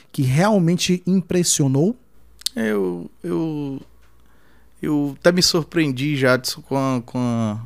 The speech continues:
Speaker 2: com o retorno que a gente teve. Eu não esperava atingir tantas pessoas, até mesmo porque a gente não foi forçado,
Speaker 1: Aham.
Speaker 2: não foi uma coisa projetada,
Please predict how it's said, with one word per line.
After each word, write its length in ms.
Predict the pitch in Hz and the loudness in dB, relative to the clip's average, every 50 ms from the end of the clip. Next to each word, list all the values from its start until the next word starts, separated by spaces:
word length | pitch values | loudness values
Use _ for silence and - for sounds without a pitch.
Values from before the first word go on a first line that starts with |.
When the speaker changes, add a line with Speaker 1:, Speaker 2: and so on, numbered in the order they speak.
| - - | -14 -12
Speaker 2:
com 80 | - 131 | -8 -4
o 20 | |
retorno 540 | 113 143 139 - - - 131 131 139 143 139 | -2 -2 -2 -2 -2 -2 -2 -2 -2 -2 -6
que 140 | - - 131 | -6 -4 -4
a 40 | 131 | -2
gente 220 | 127 117 - - | -2 -4 -6 -10
teve. 380 | - - 117 120 131 131 127 127 | -8 -4 -2 -2 0 0 0 -2
Eu 80 | 117 117 | -2 -2
não 220 | 120 123 127 135 | -2 -4 -4 -6
esperava 640 | 135 - - - 123 120 123 123 127 120 127 120 - - - - - - - - - - - | -8 -6 -4 -2 0 2 4 2 2 2 -2 -4 -6 -10 -20 -20 -20 -20 -20 -20 -20 -10 -4
atingir 400 | - 127 - - 147 131 131 135 | -4 -2 0 0 -2 -2 -2 -4
tantas 320 | 123 - 151 147 - 143 - | -2 -2 -2 -2 -2 -4 -6
pessoas, 720 | - - 139 - - - 131 131 131 131 127 127 - - - - - | -6 -6 -4 -4 -4 -2 0 0 0 0 0 -2 -6 -10 -14 -12 -10
até 200 | - 123 - 175 | -6 -4 -2 0
mesmo 220 | 170 170 165 160 - | 0 0 -2 -4 -4
porque 240 | - 165 156 - 160 | -8 -6 -2 0 0
a 20 | |
gente 140 | 160 156 - | 0 0 -2
não 120 | 165 156 151 | -4 -4 -2
foi 140 | - 156 | -2 -2
forçado, 640 | 147 - 135 131 - - - 139 143 151 143 139 139 - - - - - | 0 2 0 0 0 0 0 2 2 2 0 -2 -8 -18 -20 -20 -14 -10
Speaker 1:
Aham. 380 | 117 113 110 98 95 98 117 165 | -8 -6 -6 -6 -6 -8 -4 -2
Speaker 2:
não 120 | 156 151 | 0 0
foi 160 | 143 - 160 156 | 2 4 4 4
uma 100 | 151 147 | 4 4
coisa 420 | - 151 143 139 143 139 139 127 - - - - | 2 2 2 2 2 2 0 -2 -6 -12 -8 0
projetada, 920 | - 143 147 139 147 135 - - 147 143 147 151 139 127 131 127 123 123 | 2 2 4 4 2 0 2 4 6 6 6 6 4 4 2 2 2 0